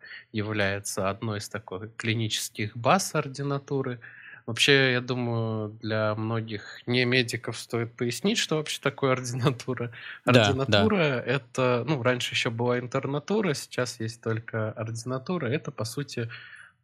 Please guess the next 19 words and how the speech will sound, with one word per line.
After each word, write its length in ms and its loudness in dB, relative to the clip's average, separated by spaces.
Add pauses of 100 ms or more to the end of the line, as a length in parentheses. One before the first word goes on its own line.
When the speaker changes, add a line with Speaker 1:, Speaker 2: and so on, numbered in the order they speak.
(320)
Speaker 1:
от 420 0 (180)
двух 400 -6
лет, 420 0
э, 420 2 (240)
такого. 560 -2 (540)
Это 220 0
можно 680 0
сравнить 500 -2
с 120 -2
магистратурой 800 -2
в 80 -8
других, 500 -4
э, 180 0
Speaker 2:
Мгм. 120 4
Speaker 1:
вузах, 440 0 (100)
что 240 -2
это 260 0
получение 840 0
более 760 0